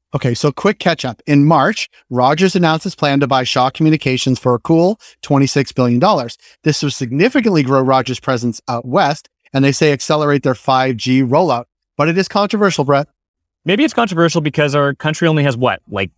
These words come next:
Speaker 2: five telcos? This deal would make it four, which, as you can probably imagine, is not the best outcome for consumers or their competitors.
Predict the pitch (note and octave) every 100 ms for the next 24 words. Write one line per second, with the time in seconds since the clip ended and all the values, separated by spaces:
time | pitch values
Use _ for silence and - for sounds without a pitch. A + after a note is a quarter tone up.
0 | _ - A#2 B2 A#2 A2 A2+ D3 D3+ E3
1 | F#3 - B3 G#3+ F#3 D#3+ E3+ E3+ - -
2 | G#3+ D#3 D3 C#3+ - D3+ E3 F#3 E3 D3
3 | F3+ A3+ A#3 E3+ D3+ C#3+ D3+ C3+ B2 C3
4 | D#3+ G#3 F#3 F#3 C#3+ C#3+ D3+ C#3+ B2+ B2+
5 | - D#3+ D#3+ D3 - C3 C3 F3+ A#3+ _
6 | _ _ C#3 C#3+ C3+ E3+ F#3 D#2+ -